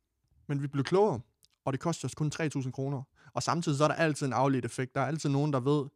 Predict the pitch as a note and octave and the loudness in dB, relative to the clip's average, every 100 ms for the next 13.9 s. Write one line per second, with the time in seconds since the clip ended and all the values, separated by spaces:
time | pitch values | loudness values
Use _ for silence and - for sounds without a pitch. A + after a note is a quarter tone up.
0 | _ _ _ - B2 B2 B2+ D3 C3 A2+ | _ _ _ -6 -2 0 2 2 0 -4
1 | - B2 A2 A2+ D#3 D#3 D3 - - D3 | -4 -6 -4 -6 -6 -4 -6 -10 -10 -4
2 | D#3 C3 A#2+ C3+ B2 G2+ B2 - _ - | -2 0 0 -2 -2 -2 -4 -6 _ -14
3 | B2 C3 C3 C3 B2 C#3 D3 C3 A#2 A2+ | -6 -4 -2 -4 -4 -2 -2 -2 -4 -8
4 | _ - _ - C#3 E3+ D#3+ C#3+ C#3 C3 | _ -20 _ -6 -2 -2 -2 -2 -2 -2
5 | D3 D3 D3+ D#3+ B2+ - C3+ - D3 B2+ | -2 0 0 -2 -6 -8 -8 -4 -2 -2
6 | - A#2+ C3+ C#3 A2+ - C3 B2+ - C3+ | -2 -4 -2 -2 -6 -6 -4 -4 -4 -6
7 | B2 B2 - F2 C3+ - A#2+ - D3 D3+ | -6 -8 -8 -6 -6 -6 -10 -6 -2 -2
8 | D3 D3+ C3 B2+ C#3 - C#3 - - A#2+ | -2 -2 0 0 0 -4 -8 -8 -12 -12
9 | - B2+ _ - - _ - C3 - D3+ | -14 -14 _ -20 -20 _ -10 -8 -4 -2
10 | C3+ A#2+ A#2+ C3 - C#3+ C3+ A#2 A#2 A#2 | -2 -4 -6 -6 -6 -2 0 0 -4 -4
11 | C3+ C3+ - C3+ C3+ C3 B2 B2 C3 C3 | -4 -4 -4 -4 -2 -4 -6 -6 -6 -2
12 | C#3+ C#3+ B2 C3+ - D3+ D3+ C3 B2+ C3 | -2 -4 -4 -4 -6 -6 -4 -4 -6 -6
13 | B2+ C#3 C#3+ C3 C3 B2+ A2+ B2+ C3+ | -6 -4 -4 -4 -4 -4 -4 -4 -8